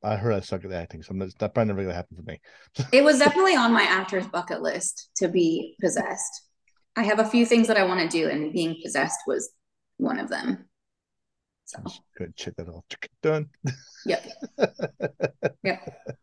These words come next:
Speaker 1: So, wearing the black contacts, scaring your coworkers or your, your co-actors, um, making up your own lines, improvising,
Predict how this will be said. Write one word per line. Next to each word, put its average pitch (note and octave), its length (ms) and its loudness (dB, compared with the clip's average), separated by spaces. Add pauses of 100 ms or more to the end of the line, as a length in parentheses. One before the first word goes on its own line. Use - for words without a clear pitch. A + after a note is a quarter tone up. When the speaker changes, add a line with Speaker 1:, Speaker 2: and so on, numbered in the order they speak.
(960)
Speaker 1:
So, E3+ 460 8 (760)
wearing F3 460 8
the F#3 80 6
black C#3+ 280 6
contacts, G#2+ 600 -2 (120)
scaring G3+ 560 8
your D#3 100 4
coworkers A#2 680 2
or A2 180 0
your, A#2 360 2
your A2 580 0 (340)
co-actors, G#2+ 760 2 (400)
um, A#2 440 0 (2000)
making D#3 380 6
up F3+ 60 8
your D#3 160 6
own D#3 120 8
lines, A#2 420 2
improvising, G#2+ 720 2